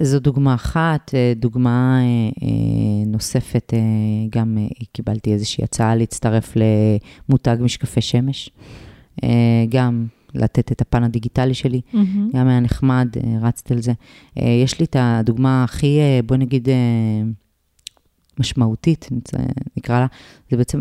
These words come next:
Speaker 1: ה-, ה-, הכישלון המפואר שאני קוראת לו שלי, אמ, זה שיום אחד קיבלתי טלפון מאדם שממציא פטנטים,
Speaker 2: מהמם.
Speaker 1: והוא, אה, הראה לי, אה, הוא אמר לי שהוא צריך בעצם ייעוץ דיגיטלי,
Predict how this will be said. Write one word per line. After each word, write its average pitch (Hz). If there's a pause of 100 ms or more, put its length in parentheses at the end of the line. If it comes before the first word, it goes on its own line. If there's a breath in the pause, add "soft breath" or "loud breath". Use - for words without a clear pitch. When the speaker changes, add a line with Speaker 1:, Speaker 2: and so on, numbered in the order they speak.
Speaker 1:
ה-, 113
ה-, 117
הכישלון 135
המפואר 139
שאני 127
קוראת 117
לו 117
שלי, 120 (560 loud breath)
אמ, 113 (220)
זה 120
שיום 117
אחד 131
קיבלתי 113
טלפון 117
מאדם 107
שממציא 117
פטנטים, 147 (220)
Speaker 2:
מהמם. 180 (480 loud breath)
Speaker 1:
והוא, 135 (120)
אה, 131 (220)
הראה 156
לי, 185 (180)
אה, 131 (580)
הוא 143
אמר 127
לי 135
שהוא -
צריך 117
בעצם 123
ייעוץ 117
דיגיטלי, 113